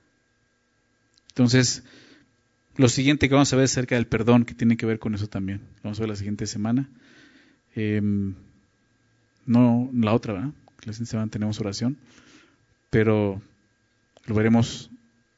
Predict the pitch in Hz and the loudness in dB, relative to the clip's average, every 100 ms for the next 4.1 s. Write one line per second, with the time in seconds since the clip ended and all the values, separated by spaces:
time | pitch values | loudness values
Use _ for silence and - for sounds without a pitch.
0 | _ _ _ _ _ _ - 117 120 113 | _ _ _ _ _ _ -14 -8 -2 -2
1 | 117 117 - - 107 113 101 - - 123 | -2 -4 -4 -4 -6 -6 -6 -6 -4 -4
2 | 117 107 107 - - - - - _ - | -4 -4 -6 0 0 0 -4 -18 _ -20
3 | - - _ - 113 139 139 127 135 147 | -20 -20 _ -2 4 4 6 8 8 8
4 | 156 | 4